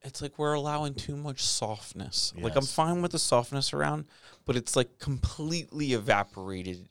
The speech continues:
Speaker 1: everything else
Speaker 2: Yeah.
Speaker 1: out. That there needs to be a balance. And, like, everybody is scared. Like, everybody, like, is scared to speak up 'cause they're like, "If, oh, if I speak up, everybody's gonna attack me." Eventually, someone's gonna speak up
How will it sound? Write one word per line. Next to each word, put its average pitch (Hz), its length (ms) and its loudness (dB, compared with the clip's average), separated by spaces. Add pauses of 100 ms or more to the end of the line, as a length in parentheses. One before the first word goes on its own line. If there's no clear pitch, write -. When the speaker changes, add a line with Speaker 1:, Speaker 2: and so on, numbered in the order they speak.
Speaker 1:
everything 95 500 -4 (140)
else 98 380 -2
Speaker 2:
Yeah. 90 120 0
Speaker 1:
out. 87 200 -6
That 107 180 2
there 131 140 0
needs 143 240 -2
to 143 80 0
be 131 160 0
a 123 40 4
balance. 107 480 4 (400)
And, 127 80 4
like, 131 240 2
everybody 143 680 4 (220)
is 117 160 2
scared. - 520 2 (220)
Like, 117 240 4
everybody, 127 420 2
like, 117 220 0 (240)
is 123 140 2
scared 135 320 2
to 131 60 2
speak - 340 2
up 151 180 8
'cause 123 160 0
they're 127 100 2
like, 127 160 4
"If, 123 140 -4
oh, 143 180 2
if - 240 -4
I 147 100 0
speak - 340 0
up, 147 200 4 (440)
everybody's 139 340 4
gonna 127 160 6
attack 143 460 6
me." 90 200 0 (460)
Eventually, 160 720 6
someone's 175 460 4
gonna 113 140 4
speak - 520 4
up 202 320 10